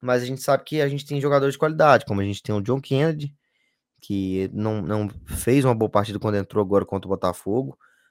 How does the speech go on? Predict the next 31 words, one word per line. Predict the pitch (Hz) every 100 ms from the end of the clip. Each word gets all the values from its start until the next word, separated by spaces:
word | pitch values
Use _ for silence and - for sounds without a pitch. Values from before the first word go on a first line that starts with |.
| _
mas | 107 104
é |
um | 110
cara | 110 107
que | -
a |
gente | 101 98
sabe | - 127
tem | 147
qualidade, | 147 107 92 95 107
fez | - 107 127
um, | 127 127 107 - - _ -
um | 104 101
bom | 92 123
Campeonato | 165 165 131 117
Paulista | - 110 104 -
pela | 107 107
Ferroviária. | 110 110 101 95 95 123 123 _ _ -
A | 104
gente | 110
tem | - 135
o |
Lelê, | 139 120 107 143
que | 151
sabe | - 120 120
que | 120
é |
um | 104
bom | 98 170
jogador, | 165 127 110 101 123
que | - 113